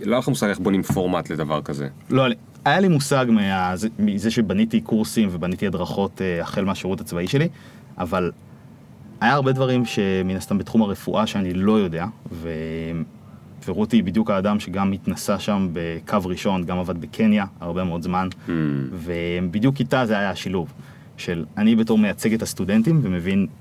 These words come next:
Speaker 2: איך אנחנו יכולים לדבר אליהם ומה מתאים אליהם ומה סטודנטים יבואו ומה סטודנטים יעריכו,
Speaker 1: כן.
Speaker 2: ורותי עם הפן של איך אנחנו יכולים לעשות את זה.
Speaker 1: זה ממ-, ממש, אה, מ-, מדהים איך שתיארת את זה, כי יש פה מין,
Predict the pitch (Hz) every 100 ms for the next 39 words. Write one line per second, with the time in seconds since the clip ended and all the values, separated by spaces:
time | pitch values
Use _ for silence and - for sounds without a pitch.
0 | - 107 107 104 92 92 85 95 95 85
1 | 82 101 104 110 98 90 98 95 - -
2 | 110 104 101 107 98 92 90 87 95 95
3 | - 95 95 98 87 85 104 101 92 90
4 | - 95 92 87 82 90 117 180 180 -
5 | - 78 69 - 92 110 120 117 147 104
6 | - 113 107 98 - 90 95 87 76 -
7 | - - - - - - - - 101 92
8 | 92 - 98 92 127 180 160 110 92 87
9 | 85 - 98 110 95 117 135 - - 98
10 | 123 120 95 80 95 82 85 104 - -
11 | 143 127 107 113 120